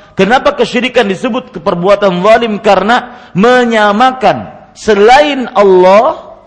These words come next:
makhluk dengan Allah. Di dalam perkara yang khusus memang milik Allah. Menyamakan kucing dengan Allah.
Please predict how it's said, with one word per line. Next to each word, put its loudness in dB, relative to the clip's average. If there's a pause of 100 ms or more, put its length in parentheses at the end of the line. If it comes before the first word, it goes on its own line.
(520)
makhluk -4
dengan -4
Allah. -8 (560)
Di -4
dalam 2
perkara 0
yang -4
khusus -6
memang -6
milik -12
Allah. -8 (1400)
Menyamakan -8
kucing -14
dengan -12
Allah. -20